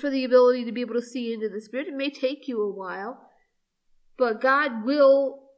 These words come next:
give that to you to be able to see into the Spirit. But even if you can't see into the Spirit, even if you can't speak in tongues,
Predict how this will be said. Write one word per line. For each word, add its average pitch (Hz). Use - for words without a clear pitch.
give 370
that -
to 202
you -
to 226
be 233
able 226
to 220
see 254
into 226
the 196
Spirit. -
But 240
even 381
if 381
you 302
can't 370
see 311
into 285
the 262
Spirit, 240
even 311
if 285
you 247
can't 370
speak 294
in 269
tongues, 262